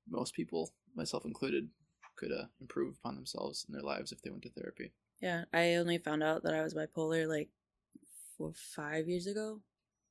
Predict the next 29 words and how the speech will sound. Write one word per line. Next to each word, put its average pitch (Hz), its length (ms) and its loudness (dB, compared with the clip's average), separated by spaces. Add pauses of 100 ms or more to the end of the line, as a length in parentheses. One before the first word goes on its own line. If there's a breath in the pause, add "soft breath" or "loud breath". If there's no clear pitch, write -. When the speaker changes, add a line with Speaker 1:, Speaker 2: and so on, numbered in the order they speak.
(480)
Speaker 1:
I - 40 -10
found 139 220 10
out 131 100 12
right 127 140 10
now. 170 220 2 (680)
Speaker 2:
Oh, 190 100 -6 (120)
that's 196 180 2
true. 208 160 -6 (480 loud breath)
Speaker 1:
So - 180 6
what, 139 200 10 (160)
okay, 113 360 6 (560)
is 139 140 -4
bipolar 180 480 4
one 175 140 2
of 170 60 0
those? 165 280 2
'Cause - 160 -8
I - 140 0
know 147 120 0
there's 147 180 -2
a, - 120 2 (260)
several 123 600 4 (640)
of 127 160 0
these 117 680 6 (120)
that 123 140 6
have, 123 240 4
like, 123 180 2
changed 120 480 4
definition 113 680 4